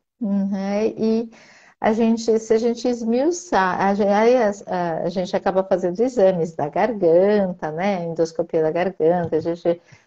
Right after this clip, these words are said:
faz ultrassom, examina a tireoide e tudo, né? Porque a pessoa traz uma queixa, a gente precisa,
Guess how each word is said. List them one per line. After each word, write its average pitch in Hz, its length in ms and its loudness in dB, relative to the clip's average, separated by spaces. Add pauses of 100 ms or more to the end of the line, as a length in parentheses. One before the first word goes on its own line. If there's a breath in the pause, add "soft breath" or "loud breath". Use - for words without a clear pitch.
faz 170 220 0
ultrassom, 170 1040 -2
examina 160 520 -2
a 190 40 -4
tireoide 175 840 2
e 170 60 2
tudo, 180 580 0
né? 208 220 2
Porque 220 280 -2
a 180 80 6
pessoa 202 340 2
traz 285 380 4
uma 214 180 -2
queixa, 277 460 0
a 196 40 -2
gente 214 220 -4
precisa, 254 540 -2